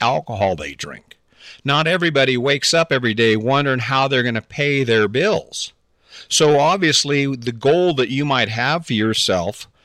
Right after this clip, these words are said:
but can't seem to achieve is right there. It is possible for you to live that exact life, and even more than that, it's possible for you to excel far beyond where those people around you are.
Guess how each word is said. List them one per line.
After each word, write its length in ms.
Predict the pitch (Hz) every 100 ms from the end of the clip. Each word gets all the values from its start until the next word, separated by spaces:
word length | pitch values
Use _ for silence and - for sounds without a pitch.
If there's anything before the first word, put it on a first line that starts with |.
| _
but 140 | 120 -
can't 300 | 151 147 135
seem 320 | - 151 135
to 120 | 113
achieve 520 | 92 - - 226 104
is 140 | 110 101
right 360 | 113 120 123
there. 280 | - 156 98
It 160 | 117 156
is 180 | 156 -
possible 800 | - 151 156 180 - 131 120 - -
for 140 | - 135
you 220 | 147 160
to 120 | 151
live 380 | 127 156 170 117
that 220 | 127 139
exact 440 | 127 - 131 120
life, 300 | 135 156 156
and 100 | 131
even 240 | 143 135 123
more 280 | 127 139 120
than 120 | 107
that, 200 | 135 175
it's 220 | 127 -
possible 520 | - 143 175 - 113
for 120 | 107 123
you 160 | 120
to 120 | 120
excel 520 | 117 - - 135 135 127 - -
far 440 | - - 143 165 165
beyond 760 | 131 113 135 170 113 98 95 - -
where 200 | - 120
those 380 | 117 127 120 123
people 420 | - 120 110 117
around 440 | 113 110 101 107 104
you 260 | 110 110 -
are. 460 | 131 180 120 57